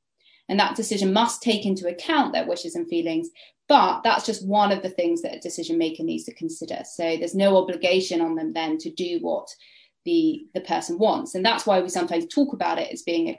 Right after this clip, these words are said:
cliff edge, because for those who, if you like, are on top of the cliff edge,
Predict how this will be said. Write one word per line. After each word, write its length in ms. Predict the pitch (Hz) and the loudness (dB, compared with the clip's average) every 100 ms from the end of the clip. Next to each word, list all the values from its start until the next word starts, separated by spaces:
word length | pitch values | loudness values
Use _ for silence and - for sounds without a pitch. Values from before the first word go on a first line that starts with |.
| - | 0
cliff 240 | 233 233 | 2 2
edge, 340 | 165 - - - | -2 -4 -10 -12
because 400 | 185 175 160 - - - _ | -6 -2 -2 -4 -16 -20 _
for 100 | - | 2
those 360 | 208 208 202 196 | 6 8 6 2
who, 520 | 185 180 175 160 160 - _ - | 0 2 2 0 -2 -10 _ -10
if 100 | - | -2
you 80 | 185 | 2
like, 260 | 170 170 170 | 4 4 0
are 60 | |
on 200 | 165 165 | -2 -2
top 260 | - 294 262 | 2 2 4
of 120 | 190 | -2
the 100 | 175 | -4
cliff 180 | 170 - | -6 -4
edge, 420 | - 208 233 - | -2 -2 -2 -8